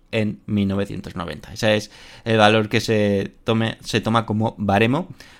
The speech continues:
para ese porcentaje. Unos planes en los que también se requiere de medidas firmes para otros sectores como el de la industria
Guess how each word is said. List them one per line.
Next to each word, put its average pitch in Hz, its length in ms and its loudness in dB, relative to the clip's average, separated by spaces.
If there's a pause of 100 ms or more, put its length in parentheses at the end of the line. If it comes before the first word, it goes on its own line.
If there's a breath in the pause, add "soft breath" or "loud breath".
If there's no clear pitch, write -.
(120)
para 101 160 -8
ese 101 160 -8
porcentaje. - 600 -14 (520 loud breath)
Unos 127 240 0
planes 151 380 2
en 131 80 -6
los 107 160 -8
que 107 80 -8
también 107 220 -4
se 113 100 -6
requiere 117 340 -6
de 127 120 -2
medidas 113 460 -2
firmes 135 360 0
para 117 160 -4
otros 113 220 -6
sectores 127 420 -6
como 107 200 -4
el 98 60 -2
de 95 80 -2
la 95 80 -4
industria 175 540 -4